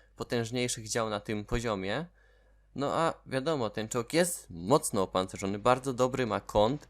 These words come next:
y, przedniej płyty, ale nie jest niezniszczalny, o tym warto pamiętać. Trzeba dobrze kątować tą płytę, żeby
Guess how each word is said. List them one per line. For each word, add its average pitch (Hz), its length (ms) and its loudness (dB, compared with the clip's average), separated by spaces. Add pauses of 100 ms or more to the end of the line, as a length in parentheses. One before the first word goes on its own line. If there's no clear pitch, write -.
(140)
y, 101 180 0
przedniej 107 400 -2
płyty, 113 420 0 (120)
ale 113 400 0 (260)
nie 110 160 2
jest 107 240 2
niezniszczalny, 98 840 0
o 87 60 -4
tym 98 140 -6
warto 95 300 2
pamiętać. 120 580 0 (260)
Trzeba 104 220 -2
dobrze 113 420 2
kątować 95 540 -2
tą 92 120 -6
płytę, 101 360 -4
żeby 98 320 -2